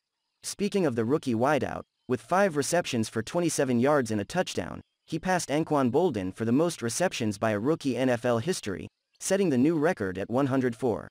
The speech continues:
Maybe the most interesting part of the game, offensively, was that right tackle Jesse Davis was benched in favor of Robert Jones. When Jones was in, before getting hurt, he looked solid,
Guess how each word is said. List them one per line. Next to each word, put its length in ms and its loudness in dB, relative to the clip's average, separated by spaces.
Maybe 260 2
the 80 2
most 300 4
interesting 500 0
part 220 0
of 80 -4
the 80 -6
game, 380 -2
offensively, 720 -2
was 140 0
that 140 0
right 300 0
tackle 320 -2
Jesse 340 0
Davis 460 -2
was 160 -4
benched 320 -2
in 80 0
favor 380 0
of 100 -8
Robert 300 0
Jones. 480 -4
When 220 4
Jones 340 2
was 160 -2
in, 300 -2
before 280 -2
getting 260 2
hurt, 320 0
he 140 -2
looked 220 0
solid, 420 0